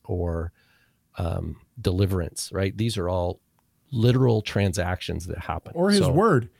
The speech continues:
Speaker 2: "It is finished,"
Speaker 1: No.
Speaker 2: means that he, it's accomplished. What's
Speaker 1: Not only that,
Speaker 2: accomplished?
Speaker 1: the promise of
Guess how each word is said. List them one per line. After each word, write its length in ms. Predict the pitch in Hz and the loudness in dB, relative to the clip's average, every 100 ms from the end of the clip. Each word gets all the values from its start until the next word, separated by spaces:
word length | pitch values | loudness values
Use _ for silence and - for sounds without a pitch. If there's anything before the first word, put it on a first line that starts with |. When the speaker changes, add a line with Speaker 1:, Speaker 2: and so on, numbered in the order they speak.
| _ | _
Speaker 2:
"It 120 | 170 175 | 4 6
is 180 | 160 | 6
finished," 520 | - 180 175 120 - - _ _ _ _ _ _ _ _ _ | 4 2 4 2 -2 -18 _ _ _ _ _ _ _ _ _
Speaker 1:
No. 160 | 127 156 - _ | -16 -14 -18 _
Speaker 2:
means 240 | 147 185 170 | 4 4 4
that 100 | 156 | 2
he, 80 | 156 - | 0 0
it's 160 | 156 | 0
accomplished. 680 | 143 147 196 233 117 107 - _ _ _ - - | 2 4 2 4 0 0 -4 _ _ _ -20 -2
What's 180 | 147 - | 4 6
Speaker 1:
Not 80 | 160 | 8
only 120 | 165 | 8
that, 40 | 147 | 8
Speaker 2:
accomplished? 320 | - 131 - | 8 4 2
Speaker 1:
the 40 | |
promise 420 | 147 170 170 - | 0 0 0 -2
of 360 | - 135 131 120 | 0 0 0 -4